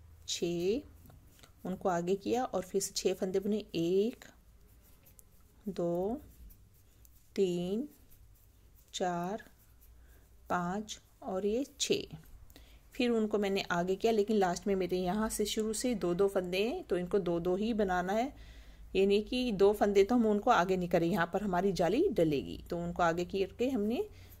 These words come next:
एक और ये लास्ट के उल्टा। और उल्टी सिलाई पूरी उल्टी। एक चीज़ और बता देती हूँ मैं आपको, जैसे अब बड़े साइज़ का बना रही हूँ, यहाँ से तो हमारा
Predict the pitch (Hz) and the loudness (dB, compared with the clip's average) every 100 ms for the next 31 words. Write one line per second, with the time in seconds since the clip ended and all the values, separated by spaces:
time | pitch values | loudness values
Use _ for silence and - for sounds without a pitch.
0 | - - - 170 170 226 - - 190 175 | -20 -20 -8 -2 0 0 -2 -6 -4 -2
1 | 160 151 156 - 208 175 - - - - | 0 -2 -4 -6 -6 -6 -14 -20 -14 -6
2 | 151 - - 156 - - - - - - | -4 -4 -10 -12 -12 -12 -12 -16 -20 -20
3 | - - - - - - - 185 208 202 | -20 -20 -20 -20 -20 -16 -6 -2 0 0
4 | 233 214 208 214 220 233 226 302 - 190 | 2 4 4 4 2 2 0 0 0 2
5 | 180 - 196 202 208 202 208 202 214 247 | 0 0 2 4 4 2 0 2 0 0
6 | 302 339 381 302 294 240 208 - 190 180 | 0 0 -2 0 2 4 4 2 0 0
7 | 180 196 220 180 175 180 175 151 156 190 | 2 4 4 2 2 0 2 2 0 0
8 | 185 - 240 214 226 | -2 0 2 2 2